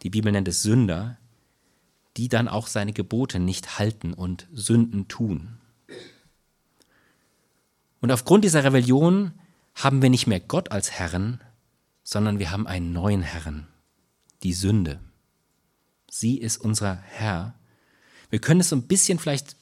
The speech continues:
erklären, wie wenn wir unserem eigenen Ego irgendwie gehorchen müssen. Ja, dem, immer nach dem streben, was uns dient, statt nach dem, was Gott dient. Und statt un-, ihn zu lieben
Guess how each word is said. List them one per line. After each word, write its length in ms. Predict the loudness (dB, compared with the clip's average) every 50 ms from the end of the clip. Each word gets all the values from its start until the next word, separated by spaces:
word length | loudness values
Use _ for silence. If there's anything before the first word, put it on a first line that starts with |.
| _ _ _
erklären, 580 | -4 -4 -2 0 2 4 4 4 4 2 0 -4 -12 _ _ _ _ _ _
wie 160 | 0 2 4 4
wenn 120 | 6 4
wir 120 | 4 4
unserem 220 | 2 2 0 0 0
eigenen 400 | 0 -2 0 2 2 2 0 0
Ego 400 | 2 2 2 2 2 -2 -2 -2
irgendwie 320 | -4 -4 -4 -4 -6 -6 -6
gehorchen 520 | -8 -8 -8 -8 -8 -8 -10 -10 -12 -12
müssen. 380 | -10 -10 -12 -12 -14 -16 -20 -20 _ _ _ _ _ _ _ _ _ _ _ _ _ _ _ _ _ -20 _ _ _ _
Ja, 120 | _ -4 -2
dem, 240 | 0 0 0 -2 -4 -10 -16 -8
immer 180 | -2 0 2 2
nach 140 | 2 0 -2
dem 260 | -2 -2 0 0 -2
streben, 680 | -4 -6 -8 -6 -4 -2 -2 0 2 2 0 0 -2 -6 -14 -20 -20 _ _ _ _ _
was 540 | -8 -4 -4 -2 -2 -2 -4 -4 -6 _ _
uns 440 | _ 4 6 6 6 4 2 0 -2
dient, 340 | -4 -8 -8 -8 -10 -12 -14
statt 300 | -12 -6 -6 -6 -4 -4
nach 180 | -6 -6 -6 -4
dem, 240 | -2 0 0 0
was 180 | 0 -2 -4 -2
Gott 240 | 0 0 0 0 -2
dient. 380 | -2 -2 -2 -2 -4 -6 -10 -12 _
Und 320 | -4 -4 -4 -4 -6 -10 -16 -20 -20 -20 -20 -20 _ -8
statt 320 | _ -2 -2 -2 -4 -10 -20 _ _ _ _ _ _
un-, 280 | 4 6 6 4 4 2 4
ihn 180 | 4 4 4
zu 140 | 4 2 0
lieben 480 | 0 0 -2 0 2 2 2 2 0